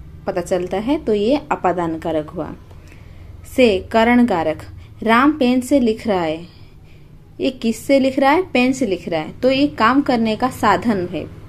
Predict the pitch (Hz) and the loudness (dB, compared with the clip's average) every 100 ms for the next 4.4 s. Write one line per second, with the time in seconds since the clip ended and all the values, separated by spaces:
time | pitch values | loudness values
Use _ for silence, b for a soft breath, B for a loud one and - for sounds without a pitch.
0 | - 240 247 269 240 202 190 196 208 277 | -2 0 2 0 0 0 0 0 -2 0
1 | 349 349 359 190 175 170 156 151 143 - | 2 2 2 0 0 -2 -4 -6 -8 -14
2 | - - b b b b b - - - | -18 -18 b b b b b -20 -20 -20
3 | - - 247 190 180 226 233 240 240 185 | -20 0 4 4 4 4 4 4 2 0
4 | 165 165 - | -2 -8 -12